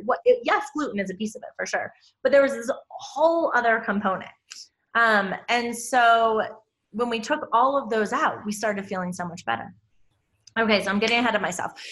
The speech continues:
So processed sugar, uh, is number one. Here's what I will leave you with in terms of processed sugar. The, a number of years ago, the F D A came out with a statement saying that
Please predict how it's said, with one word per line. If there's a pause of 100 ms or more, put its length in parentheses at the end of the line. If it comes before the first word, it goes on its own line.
(160)
So
processed
sugar,
uh, (180)
is
number
one. (360)
Here's
what
I
will
leave
you
with
in
terms
of
processed
sugar. (460)
The,
a
number
of
years
ago,
the
F
D
A
came
out
with
a
statement
saying
that